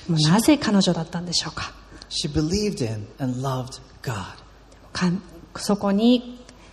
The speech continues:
Speaker 1: マリアは神様を信じていて、愛していたというふうに書かれています。
Speaker 2: Do you believe in God?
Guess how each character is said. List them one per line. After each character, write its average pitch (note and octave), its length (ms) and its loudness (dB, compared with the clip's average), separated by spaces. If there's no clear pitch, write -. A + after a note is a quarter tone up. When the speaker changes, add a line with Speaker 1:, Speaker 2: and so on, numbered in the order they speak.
Speaker 1:
マ F#3+ 120 8
リ F3+ 160 6
ア E3+ 80 2
は F3 120 2
神 F3 260 2
様 E3+ 300 -2
を D#3+ 60 0
信 G3 420 6
じ - 120 -4
て F#3 140 -6
い F#3+ 60 -8
て、 - 260 -12
愛 A3+ 260 2
し - 80 -2
て C#4 160 0
い C4 80 2
た B3 160 -4
と E3 100 -6
い F3+ 100 -2
う - 20 -2
ふ - 140 -10
う - 20 -6
に F#3+ 200 -4
書 - 60 -14
か - 140 -10
れ D3+ 80 -12
て D3+ 140 -8
い C#3+ 60 -6
ま C3+ 220 -10
す。 - 240 -16
Speaker 2:
Do C#3+ 120 2
you B2+ 60 6
believe C#3+ 300 0
in D3 60 0
God? C#3+ 240 -8